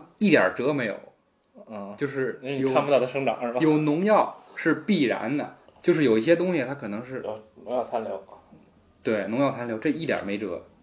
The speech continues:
Speaker 1: 咱们好办法就是洗一洗，多洗一洗，好好洗一洗。
Speaker 2: 就这方-，这方面超市也没法控制，是吧？
Speaker 1: 没办法控制，所有的蔬菜它都要有农药，不能，不使农药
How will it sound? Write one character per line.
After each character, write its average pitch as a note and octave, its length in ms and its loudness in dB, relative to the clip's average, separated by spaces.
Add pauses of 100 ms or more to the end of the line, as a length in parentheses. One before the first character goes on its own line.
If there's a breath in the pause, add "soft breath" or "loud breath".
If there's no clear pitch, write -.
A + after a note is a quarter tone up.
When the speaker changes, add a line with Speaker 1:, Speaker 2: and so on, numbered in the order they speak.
(360)
Speaker 1:
咱 C3+ 160 2
们 D3+ 100 0
好 - 220 4
办 C#3+ 180 8
法 G#2+ 100 0
就 A2 120 -4
是 A2 200 -6
洗 - 280 -8
一 C3+ 80 -2
洗， C3+ 80 -6
多 E3 180 10
洗 A#2 220 0
一 C#3 80 2
洗， G2+ 200 -6
好 G#2 140 -2
好 C3 140 2
洗 A#2 240 -4
一 - 20 -2
洗。 G#2+ 240 -8
Speaker 2:
就 C3+ 140 -2
这 F#3+ 160 12
方-， D3 240 4
这 E3+ 160 -2
方 D#3+ 120 0
面 D3 140 6
超 E3+ 220 4
市 F#3 60 -2
也 A#2 40 -2
没 G2+ 160 -6
法 G#2+ 80 -8 (160)
控 G#2 140 -10
制， - 40 -16 (140)
是 - 60 -12
吧？ - 100 -12 (100)
Speaker 1:
没 A#2+ 140 4
办 E3+ 180 6
法 F#2 120 -4
控 F2 180 -12
制， - 80 -12
所 F3 300 8
有 E3 100 10
的 A2 260 0 (160)
蔬 - 200 -8
菜 A2+ 360 -6 (480)
它 - 100 -2
都 A#3 280 8
要 A2+ 460 4
有 G2 120 -8
农 F#2+ 220 -8
药， - 320 -6
不 E3 60 2
能， D#3 120 0
不 - 180 -2
使 - 140 -2
农 A2 160 0
药 A2+ 280 0